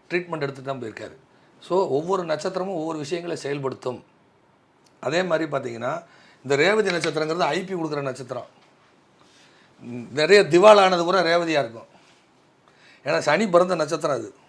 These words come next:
ஓ, இருபத்தேழு நட்சத்திரத்துக்கும் அவ்வளோ கண்டென்ட் இருக்கு. ஒவ்வொரு நட்சத்திரத்துக்கும் பார்த்தீங்கன்னா,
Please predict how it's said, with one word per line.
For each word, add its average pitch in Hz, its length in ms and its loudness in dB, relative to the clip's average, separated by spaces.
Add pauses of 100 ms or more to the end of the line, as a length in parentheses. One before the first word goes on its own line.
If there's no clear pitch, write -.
(1000)
ஓ, 135 140 -4
இருபத்தேழு 180 480 0
நட்சத்திரத்துக்கும் 175 680 0
அவ்வளோ 160 260 0
கண்டென்ட் 160 440 -6
இருக்கு. 139 280 -8
ஒவ்வொரு 165 260 -2
நட்சத்திரத்துக்கும் 170 640 -4
பார்த்தீங்கன்னா, 156 500 -4